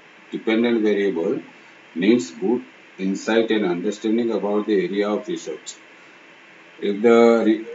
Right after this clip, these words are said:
experimenter has enough experience in the area of research, then only he can decide,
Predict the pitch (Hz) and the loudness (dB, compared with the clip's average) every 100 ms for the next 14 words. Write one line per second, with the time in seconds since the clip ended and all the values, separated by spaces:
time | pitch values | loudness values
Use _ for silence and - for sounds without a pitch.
0 | - 98 - 117 110 110 107 110 107 110 | -6 -6 -2 0 2 2 2 0 2 2
1 | 107 107 92 95 107 107 98 - - 104 | -2 -6 -8 -4 -4 -2 -4 -4 -4 0
2 | 107 110 104 101 101 104 101 107 107 95 | 2 2 0 -4 -2 -2 0 0 -2 -6
3 | 98 110 107 110 110 110 110 110 104 107 | -8 -6 -4 -2 -2 -2 0 0 -2 -4
4 | 104 101 107 104 85 | -4 -6 -4 -2 -4